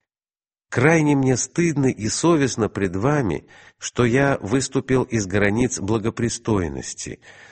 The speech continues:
самую меру потерял в изъявлении сих прискучных слуху и взору слов. Хотелось мне пред вами и сердце моего всю вытряхнуть, но ей никак невозможно.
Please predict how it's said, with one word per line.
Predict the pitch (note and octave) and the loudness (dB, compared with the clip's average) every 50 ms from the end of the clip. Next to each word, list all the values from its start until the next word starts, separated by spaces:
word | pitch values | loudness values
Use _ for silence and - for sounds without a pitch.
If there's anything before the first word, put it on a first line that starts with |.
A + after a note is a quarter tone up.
| _ | _
самую | - - - - A2 A2 G2+ G2 G2+ G2 F#2 F#2 | -12 -6 0 2 2 2 2 2 2 2 0 0
меру | F2+ F#2 F#2+ A2 A2+ G#2+ F#2 F#2 | 0 0 2 2 2 2 0 -2
потерял | E2+ - F#2+ - - F#2+ E2+ E2+ G2 G2 F#2 F2+ E2+ | -2 -4 -6 -4 -4 -4 0 0 2 2 2 0 -2
в | D2+ F#2+ | -2 -2
изъявлении | F#2+ D#2 E2+ F2+ F2+ E2 F2 F#2 G2 F#2 F2+ F2+ F2+ E2+ | -4 -2 -2 -4 -2 -2 -2 0 0 0 0 -2 -4 -4
сих | E2 - - - F#2+ F2+ - - | -4 -6 -6 -6 -6 -8 -8 -8
прискучных | - G2+ G2+ F2 - - - G#2 G2 - - - F2+ E2+ - | -4 -4 -4 -4 -6 -8 -6 -6 -6 -4 -4 -4 -4 -4 -4
слуху | - - F2 F2 A2 B2 A2+ - - G2 | -6 -8 -6 -4 -2 -2 -4 -2 -2 -2
и | F#2 F#2 | -2 -2
взору | E2 E2+ D#2+ F#2+ G2 F2 E2 D#2+ | -2 -2 -2 0 0 0 -2 -4
слов. | - - G2 A2 C#3 D3 C3 - - _ _ _ _ _ _ _ _ _ _ _ _ | -6 -4 -2 0 0 0 0 -4 -14 _ _ _ _ _ _ _ _ _ _ _ _
Хотелось | - - A#2 A2+ - F3 F3 D#3+ D3+ B2+ - | -2 0 0 0 2 0 0 0 0 0 0
мне | D3 C#3+ C#3+ C#3+ | 0 0 0 0
пред | - B2+ B2+ A2+ G2+ | 0 -2 -4 -2 -2
вами | A#2 C3+ D3+ D3 C3+ B2 | -2 0 0 0 0 -2
и | - - - A#2+ | -2 -4 -4 -6
сердце | - - - - E3+ F3 D#3 C#3+ - - B2+ | -6 -4 -2 0 0 -2 -2 -2 -2 -2 -2
моего | A#2+ A#2+ A#2 A#2 A#2 A2+ A2+ A#2+ A#2 G#2+ - - _ _ _ _ | 0 0 0 0 0 0 2 0 0 0 -4 -10 _ _ _ _
всю | - - - - - C#3 C#3+ C#3 C#3 A#2+ - - | -12 -10 -8 -4 0 0 2 2 0 -2 -4 -6
вытряхнуть, | - G#2 A#2 D3+ D3 - - G2+ F#2 E2 - F2 D2+ D2 - - - _ _ _ - - _ - | -4 -2 0 0 0 0 -2 -4 -4 -4 -4 -8 -8 -8 -8 -10 -16 _ _ _ -20 -20 _ -6
но | G2+ G#2 A2 G2+ | -2 0 0 0
ей | F2 F#2+ G2 F2+ F2 E2 | 0 0 0 0 -2 -2
никак | E2 F2 F2 E2+ - - A#2 B2+ - - | -4 -4 -6 -4 -2 -2 -2 -2 -4 -8
невозможно. | A#2 A#2 G#2+ G#2+ F#2 D#2+ D2+ D2 C2 C2 B1 B1 A#1+ A#1+ C2 | -8 -6 -4 -4 -6 -6 -8 -8 -8 -8 -10 -12 -14 -18 -20